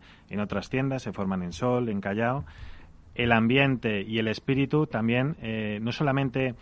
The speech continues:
que llevó a cabo el proyecto, sino que además internamente nos sirvió a todos para empatizar con, con, con este problema y, y que vemos todos que tiene muy fácil solución.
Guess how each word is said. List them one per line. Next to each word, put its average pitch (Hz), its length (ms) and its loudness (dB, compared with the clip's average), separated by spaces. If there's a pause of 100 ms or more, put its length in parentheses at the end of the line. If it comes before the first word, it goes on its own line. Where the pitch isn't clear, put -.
(220)
que 113 80 -2
llevó 113 220 6
a 120 60 4
cabo 117 180 4
el 113 80 2
proyecto, 120 480 -2
sino 113 200 -2
que 101 100 -4
además 110 320 -2
internamente 120 680 0
nos 113 140 -4
sirvió 110 200 0
a 113 60 2
todos 127 400 -6 (340)
para 107 200 4
empatizar 110 720 2
con, 98 480 0
con, 95 200 -4 (140)
con 92 140 -6
este - 160 -8
problema 120 420 0
y, 127 60 0
y 92 720 -4
que 87 180 -8 (140)
vemos 101 320 -4
todos 107 200 -4
que - 60 -12
tiene 101 160 -2
muy 98 140 0
fácil 87 420 -10
solución. 80 380 -14